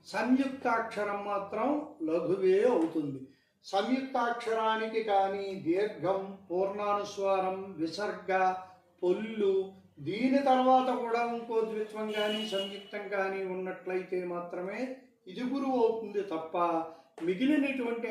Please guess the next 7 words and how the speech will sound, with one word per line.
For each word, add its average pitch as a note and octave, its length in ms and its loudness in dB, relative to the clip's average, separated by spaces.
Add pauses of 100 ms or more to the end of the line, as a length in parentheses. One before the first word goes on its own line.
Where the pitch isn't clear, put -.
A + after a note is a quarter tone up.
(140)
అన్ని B3 380 4
సందర్భాలలోనూ F#3+ 1120 -2 (160)
కూడా F3+ 280 0 (520)
అది F3 240 0
లఘువే G3 540 4
అవుతుంది A3+ 520 0
తప్ప - 340 -4